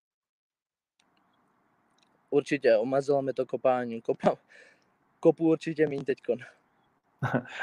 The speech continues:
Speaker 2: Myslíš, že to je jedna z věcí, která, když na tebe narazí Lesy, Chotinovský anebo Dick, tak, eh, že ty takedowny, eh, že to někdo zkusí vlastně na ty tři takedowny v kole, aby získal ten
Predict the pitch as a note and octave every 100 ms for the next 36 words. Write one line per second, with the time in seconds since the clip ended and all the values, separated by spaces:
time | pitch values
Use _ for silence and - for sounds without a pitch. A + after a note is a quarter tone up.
0 | - C3 G3 E3+ G3 F#3+ F#3+ F#3 E3+ D#3+
1 | E3+ F3+ D#3 D3+ C#3+ F3 - D#3+ D#3+ D#3
2 | D#3 C3+ C3+ C#3 - D#3+ D#3 D3 D#3 D#3+
3 | D#3 D#3 D3+ C3+ C#3 D#3 C#3 C#3+ D#3 D3
4 | - D#3+ D#3 C#3+ C#3 C#3+ C#3 C#3 - -
5 | - - - C#3 C3+ C#3+ C#3 C3+ C3+ C3
6 | C3 C3+ C#3 A#2+ D3 D#3 D#3+ D3 D#3 D#3
7 | D#3 D3+ D3+ D3+ D3+ D3+ - C3 C3 B2+
8 | B2+ B2+ A#2+ C#3 D3+ D#3 D#3 - - -
9 | F3+ E3 D#3 C#3+ D#3+ D#3 C#3+ D#3 D3 D#3
10 | D#3 D3 D3+ D3+ C#3+ - F#3 F#3+ C#3 C3
11 | B2 C#3 - C#3 C#3 C#3+ C#3